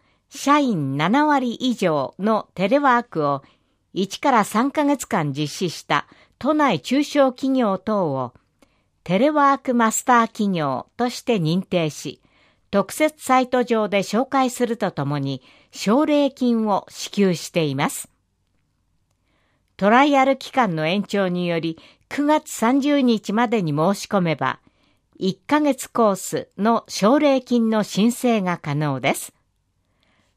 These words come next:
ぜひご活用ください。対象、常時雇用する労働者が一人から三百人の都内中小企業等。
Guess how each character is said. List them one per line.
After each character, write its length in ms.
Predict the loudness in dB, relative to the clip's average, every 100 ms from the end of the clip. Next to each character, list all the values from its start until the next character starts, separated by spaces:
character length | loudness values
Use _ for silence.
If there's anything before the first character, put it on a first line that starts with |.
| -4
ぜ 220 | 0 0
ひ 320 | 2 -2 -2 -2
ご 120 | 0
活 320 | 0 0 2
用 160 | 2 2
く 120 | 0
だ 100 | -2
さ 220 | 0 0
い。 160 | 0 -8 _ _ _ _ _ _ _ _ _ _ _ _ _ _
対 200 | -2 -2
象、 540 | -2 -4 -4 -2 -6 -10 _ _ _ _ _ -4
常 320 | 2 4 2
時 160 | -2
雇 180 | -4 0
用 240 | 2 2 0
す 160 | -2
る 160 | 2 4
労 240 | 4 4
働 260 | 2 -2 -2
者 140 | -4
が 240 | -4 -6 -8 _ _ -20
一 240 | -2 0
人 140 | 0 -4
か 160 | -4
ら 180 | -2 -4
三 340 | -6 0 2 2
百 260 | 0 0
人 320 | 0 0 -2 -4
の 220 | -4 -6 _ _ -4
都 120 | 0
内 300 | 0 0 -2
中 300 | -4 -2 -2
小 280 | 0 0 0
企 300 | 0 -2 0
業 240 | -2 -4 -8
等。 480 | -6 -4 -4 -8